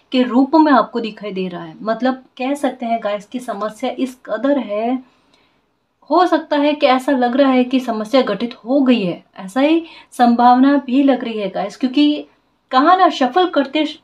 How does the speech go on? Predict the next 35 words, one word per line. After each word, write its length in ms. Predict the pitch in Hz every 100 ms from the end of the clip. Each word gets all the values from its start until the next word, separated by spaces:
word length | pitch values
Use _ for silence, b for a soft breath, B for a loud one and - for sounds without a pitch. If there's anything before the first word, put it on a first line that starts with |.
| _ -
टाइम 320 | 233 214 262
जो 120 | 269
है 120 | 254 233
ना, 80 |
मेरा 220 | 277 294 277
ध्यान 400 | 277 202 226 254
जो 100 | 277
है 120 | 254
ना, 60 |
एक 240 | 269 247 -
कार्ड 200 | 220 233
पर 80 | 254
गया 160 | 233 233
था, 120 | 254
जहाँ 240 | 247 214
पर 160 | 214 233
वो 120 | 269
सफरिंग 440 | 285 262 269 302 294
के 100 | 277
कार्ड 280 | 214 208
के 60 | 233
बारे 240 | 202 196
में, 180 | 196 190
कि 100 | 190
silence 420 | - 208 208 285
and 180 | 294 285
suffering, 380 | 285 262 262 196 180 b b b
इसके 260 | 262 - 294
बारे 180 | 247 233
में 140 | 226
बात 200 | 208 208
कर 180 | - 196
रहा 120 | 190
है 300 | 202 247 302 b b _ _ 311
कि, 240 | 311